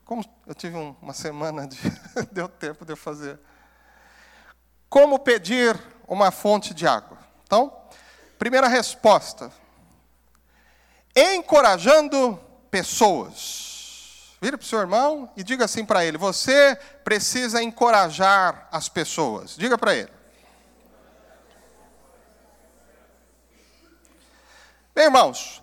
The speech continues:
como que Axa consegue fonte de águas pro seu esposo? Encorajando o seu esposo.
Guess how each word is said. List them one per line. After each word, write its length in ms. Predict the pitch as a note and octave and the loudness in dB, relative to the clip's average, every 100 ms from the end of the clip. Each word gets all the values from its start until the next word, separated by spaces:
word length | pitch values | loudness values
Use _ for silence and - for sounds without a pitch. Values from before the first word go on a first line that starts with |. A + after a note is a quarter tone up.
| _ _ | _ _
como 200 | - F4+ | 4 4
que 120 | F4+ | 6
Axa 560 | D#4 D#4 D#4+ - D#4 C#4+ | 6 6 4 4 4 4
consegue 1120 | - D#4 C4+ - - C4+ D4 C#4 C#4+ B3 B2 G#2+ _ _ _ _ _ _ _ _ _ _ _ _ | 4 4 4 0 2 6 6 4 2 2 0 -6 _ _ _ _ _ _ _ _ _ _ _ _
fonte 640 | - - E4+ F4+ D4+ - | -8 6 8 8 0 -6
de 160 | B3 A3 | -4 4
águas 1400 | G#3+ A3+ F#3+ C3+ G#2+ - - - - - - - _ _ - | 8 8 4 -6 -8 -12 -12 -14 -18 -20 -20 -20 _ _ -8
pro 120 | F#3+ | -6
seu 220 | - F#3+ | -4 -4
esposo? 440 | E3+ - D#3 A2+ - - - _ _ _ F3 | -6 -4 -4 -4 -16 -20 -20 _ _ _ -6
Encorajando 840 | G3 C4 D4 C#4 G#3+ A3 C#4 - _ _ _ | -2 4 4 4 2 0 0 -12 _ _ _
o 80 | F#3+ | -10
seu 180 | - | -6
esposo. 580 | - - C4+ G#3+ - - | -8 2 2 2 -8 -20